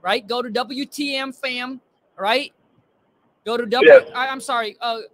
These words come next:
Speaker 1: go to deal for me now dot com, deal for me now dot com. Pull a list, dude. Brett, all you need to go there, dude, and you pull a list.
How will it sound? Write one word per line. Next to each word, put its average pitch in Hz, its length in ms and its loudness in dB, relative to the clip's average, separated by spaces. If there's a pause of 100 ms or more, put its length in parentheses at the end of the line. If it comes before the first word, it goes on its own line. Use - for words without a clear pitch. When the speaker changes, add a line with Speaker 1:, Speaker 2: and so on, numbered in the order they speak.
(100)
Speaker 1:
go 254 100 -2
to 254 120 -2
deal 254 260 -6
for 302 180 -10
me 294 160 -8
now 269 240 -6
dot 247 220 -2
com, 208 320 -8
deal 247 160 -10
for 294 160 -18
me 277 140 -12
now 254 180 -10
dot 247 180 -8
com. 196 380 -10 (400)
Pull 294 220 -2
a 269 100 0
list, 247 480 -8
dude. 208 260 -10
Brett, 240 220 -4
all 226 160 0
you 269 100 -8
need 277 180 -10
to 220 40 -20
go 254 220 -4
there, 285 200 -2
dude, 294 300 -10
and 214 100 -14
you 226 80 -14
pull 254 340 -8
a 220 100 -8
list. 196 480 -8